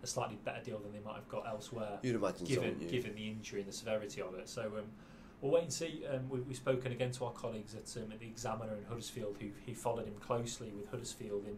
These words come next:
Speaker 1: the sixteen seventeen season, the year that Huddersfield got promoted. And he arrived at, um, at the John Smiths, um, in the January transfer window of twenty seventeen, and he finished that second half of the season with Huddersfield. I think he got five goals,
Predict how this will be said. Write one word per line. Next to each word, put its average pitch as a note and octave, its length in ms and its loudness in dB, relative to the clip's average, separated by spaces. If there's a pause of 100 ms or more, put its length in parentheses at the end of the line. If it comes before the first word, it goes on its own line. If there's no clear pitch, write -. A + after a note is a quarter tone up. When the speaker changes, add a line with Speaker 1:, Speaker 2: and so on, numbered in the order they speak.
Speaker 1:
the G2+ 180 -4 (600)
sixteen - 760 -2
seventeen B2+ 580 0
season, C3 420 0
the B2 60 0
year A#2+ 160 2
that - 140 -8
Huddersfield A#2+ 340 -2
got - 160 -4
promoted. B2 540 0 (640)
And B2+ 120 4
he C3+ 80 8
arrived C#3+ 440 6
at, - 240 -2 (120)
um, A#2 120 2 (360)
at C3 80 -2
the C3 60 -2
John A#2+ 260 2
Smiths, - 540 -2 (100)
um, A2 460 -10 (120)
in A2+ 80 -6
the A#2 180 -10
January B2+ 460 2 (460)
transfer B2+ 380 -2
window G#2+ 240 -2
of G#2 80 -2
twenty A2 200 -6
seventeen, A2+ 580 -2
and G2 160 -8
he - 60 -12
finished B2 440 -2
that - 180 -4
second - 340 -4
half A2 220 -2
of A2+ 60 -10
the G#2+ 40 -6
season A#2 260 0
with A2 80 -6
Huddersfield. G#2 460 -4
I G2 40 -6
think B2+ 160 -2
he - 40 -6
got - 140 -10
five A2+ 360 0
goals, G#2 480 0